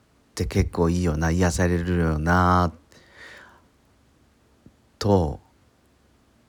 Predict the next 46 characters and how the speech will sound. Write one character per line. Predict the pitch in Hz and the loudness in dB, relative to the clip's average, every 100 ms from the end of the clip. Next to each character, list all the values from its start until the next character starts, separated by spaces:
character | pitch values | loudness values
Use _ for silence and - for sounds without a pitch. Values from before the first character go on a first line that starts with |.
| _ - | _ -2
大 | 90 | 0
阪 | 90 87 | -2 -4
の | 80 | -4
ね、 | 82 92 - _ _ _ | -2 -2 -4 _ _ _
マ | - 95 | -2 0
ク | 92 | 2
ド | 98 | 2
ナ | 101 | 2
ル | 95 | 2
ド | 85 | 0
の | 78 78 | -2 2
店 | - 90 | 2 2
員 | 90 | 0
さ | - 85 | -2 -2
ん | 85 | -2
を | 82 92 | -4 -4
見 | 92 | -4
て、 | 92 78 - _ _ - - _ _ _ - | -2 -4 -4 _ _ -20 -20 _ _ _ -10
昨 | 80 | -6
日 | 71 | -6
感 | - 85 | -6 -6
じ | 78 | -6
ま | 76 | -6
し | - | -6
た。 | - - _ _ _ _ _ _ _ _ _ _ _ _ _ _ _ | -8 -16 _ _ _ _ _ _ _ _ _ _ _ _ _ _ _
は | - - | -10 -10
い。 | - _ _ _ _ _ _ _ _ _ | -10 _ _ _ _ _ _ _ _ _
以 | 87 | -4
上 | 78 | -4
で | 73 | -6
す。 | - - - _ _ _ _ _ _ _ _ _ _ _ _ _ _ _ _ | -10 -14 -20 _ _ _ _ _ _ _ _ _ _ _ _ _ _ _ _
今 | 139 | 2
日 | 107 | 4
も | |
最 | 101 107 | 4 2
後 | |
ま | 98 | 2
で | 85 | 0
聞 | - | -2
い | 98 | 0
て | 92 | 0
く | |
だ | 90 87 | 0 0
さ | 85 | -2
っ | |
て、 | 80 95 87 - | -2 -2 -2 -4